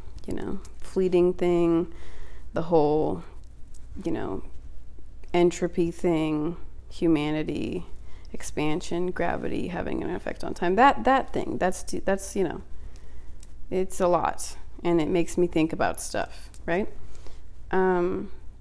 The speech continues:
and I think the decisions we make to go, like, live out life in some specific order,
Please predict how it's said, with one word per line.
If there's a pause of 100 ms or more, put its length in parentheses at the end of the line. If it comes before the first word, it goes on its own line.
(720)
and
I
think
the
decisions
we
make
to
go,
like,
live
out (720)
life
in
some
specific
order,